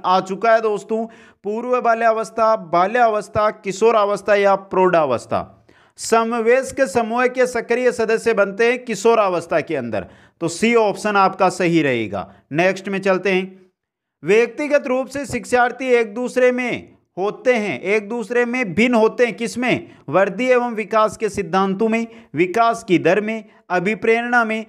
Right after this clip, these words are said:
विकास की सामान्य क्षमता में। किसमें होते हैं दोस्तों? विकास की दर के अंदर व्यक्तिगत रूप से जो शिक्षार्थी है वो एक दूसरे से विकास की दर में क्या होते हैं? भिन्न होते हैं। नेक्स्ट क्वेश्चन में चलते हैं।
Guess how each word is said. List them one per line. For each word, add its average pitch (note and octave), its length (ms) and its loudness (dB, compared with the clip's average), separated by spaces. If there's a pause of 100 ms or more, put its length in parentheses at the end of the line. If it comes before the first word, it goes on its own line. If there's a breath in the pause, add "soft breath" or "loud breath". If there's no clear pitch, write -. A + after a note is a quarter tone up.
(180 soft breath)
विकास G#3+ 480 0
की - 140 -6
सामान्य G3 480 -2
क्षमता D3 520 -2
में। G#2+ 140 -4
किसमें A3 400 -2
होते B3 300 0
हैं B3+ 100 0
दोस्तों? G3 380 0 (400 loud breath)
विकास A#3+ 580 0
की B3+ 160 -6
दर A3+ 200 2
के A#3+ 160 0
अंदर G3 420 2 (540)
व्यक्तिगत G#3+ 560 -2
रूप G#3+ 160 -2
से A#3 180 -6
जो G#3 140 0
शिक्षार्थी G#3 600 -2
है G#3+ 120 4 (460 loud breath)
वो F3 140 2
एक G3+ 240 2
दूसरे G#3+ 360 -2
से A#3+ 180 -4
विकास G3+ 440 2
की G#3+ 140 -6
दर F#3+ 180 2
में G3 200 -2
क्या G3+ 120 2
होते F3 240 0
हैं? G3+ 220 -4
भिन्न F#3 200 2
होते B2+ 280 -4
हैं। G2+ 500 -10
नेक्स्ट F3+ 320 -2
क्वेश्चन F#3 280 -2
में F3+ 120 -4
चलते F3+ 320 0
हैं। E3+ 360 -2